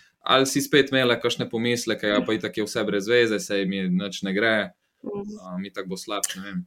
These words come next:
Speaker 2: Em, šok je bil nenormalen. Jaz sem tako, "Jaz bom oslepela, slepa bom, nikoli več ne bom normalno videla, ne bom avta vozila, ne bom mogla potovati, ne bom,
Speaker 1: Mhm.
Speaker 2: če bom imela otroke." Takrat, ko je to bilo, še nisem imela otrok, ne.
Speaker 1: Mhm.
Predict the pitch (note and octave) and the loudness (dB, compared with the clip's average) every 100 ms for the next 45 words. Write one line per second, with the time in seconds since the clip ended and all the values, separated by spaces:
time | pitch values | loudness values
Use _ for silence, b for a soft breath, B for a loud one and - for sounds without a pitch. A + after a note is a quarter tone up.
0 | - F3+ F3+ F3+ F3+ F3+ - - C4 B3+ | -6 -2 0 0 -2 -2 2 8 10 8
1 | G#3+ G3 G#3 G#3+ G3 F#3+ F#3+ F#3+ E3+ E3 | 6 4 6 6 6 6 8 8 8 6
2 | E3+ D#3+ D#3+ G3 G#3 - F3 F3 F3+ A3 | 4 4 4 4 4 4 2 2 4 6
3 | G3+ F#3+ F3 E3+ D#3 F3 E3+ C4 B3+ G3+ | 8 6 4 2 4 4 4 6 6 6
4 | F#3 F3+ F3 - A#3 F#3+ G#3+ F3 F#3+ F3+ | 4 4 4 6 4 4 0 2 2 2
5 | F3 F3+ G#3+ G3+ F#3+ - F3 F#3 F#3 E3+ | 0 2 4 6 4 2 2 4 4 4
6 | F3+ F3 E3 F3 A#3 F3+ F3+ F3 F3+ F3+ | 4 4 4 4 2 2 2 4 4 4
7 | G3+ G#3 G#3+ G3 F3+ F#3 F3+ E3+ E3+ F3 | 6 6 6 6 2 4 2 2 2 2
8 | F3+ G#3 F#3+ F3 - - F3 F#3+ F#3 F3+ | 2 2 2 2 0 -4 0 4 4 2
9 | E3+ G3 F#3+ F3 F3 E3 - E3+ E3+ F#3 | 0 0 0 -2 -4 -8 -6 -2 4 6
10 | F3+ E3+ - F3+ F3 D#3+ E3 F#3 F3 - | 6 4 2 0 0 -6 -2 0 0 -2
11 | E3+ F3 F3 E3+ - F3+ G3 G#3+ G#3+ G#3 | -4 -2 -2 -2 -2 0 0 0 -2 -4
12 | G3 G#3 G3 F3 C#3 - | -10 -12 -12 -14 -12 -8